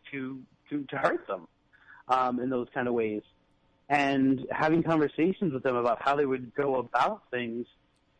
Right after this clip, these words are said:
like, I would say, "You're not, you should never be let out of jail." But that said, <laughs> I'm, you know, they, they were smart enough to know how to,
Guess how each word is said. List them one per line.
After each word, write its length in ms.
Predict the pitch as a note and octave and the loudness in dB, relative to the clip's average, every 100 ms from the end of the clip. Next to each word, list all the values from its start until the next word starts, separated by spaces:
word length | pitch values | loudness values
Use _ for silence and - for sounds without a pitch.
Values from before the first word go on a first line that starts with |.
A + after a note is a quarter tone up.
| _ | _
like, 300 | C3+ A#2+ - _ - | 0 0 -4 _ -2
I 80 | B2+ | 0
would 140 | C3 - - | 0 -2 0
say, 360 | B2 A#2+ A#2 - A#2+ | 2 2 0 -4 -12
"You're 580 | A#2+ A#2 A#2 B2+ C#3 D3 | -4 0 2 4 2 0
not, 500 | D3 A#2 A2 B2 B2 _ | -4 -2 0 0 -2 _
you 180 | C3+ C3+ - | -8 -6 -4
should 280 | D#3 D3 A2 | -4 -4 -10
never 320 | G#2 G2+ B2 A#2+ | -8 -4 -2 0
be 140 | C3 | 0
let 220 | C3 D3 | 0 0
out 140 | D#3+ F3 | 0 -2
of 140 | E3+ | -4
jail." 420 | G#3+ A3+ A2 G2+ _ _ _ _ _ _ | -2 0 0 -2 _ _ _ _ _ _
But 160 | C3 A#2 | -2 0
that 180 | D3+ C#3+ - | 0 -2 -2
said, 440 | A3 E3 D3 D#3 - - - F3 | 2 2 0 -4 -6 -8 -8 -12
<laughs> 420 | - - - - | -16 -12 -8 -2
I'm, 300 | F#3+ F#3 F#3 - | 0 2 0 -4
you 100 | E3+ | -2
know, 220 | F#3 C#3+ C#3+ - - - - _ | 0 0 -4 -12 -20 -20 -20 _
they, 260 | D3 D#3 D3+ | 0 0 -2
they 100 | D3+ | -2
were 160 | D#3 D#3 - | 0 -4 -6
smart 300 | C#3 E3+ F3 | -4 -2 0
enough 240 | D3+ C#3+ - | 0 -2 -4
to 80 | C#3+ | -2
know 400 | C3 C3+ C3+ C#3 - _ _ _ _ | 0 0 0 -2 -8 _ _ _ _
how 420 | - C3+ C3+ C3+ C3 - | -6 0 2 2 0 -2
to, 360 | C3+ C3+ C#3+ | 0 0 -2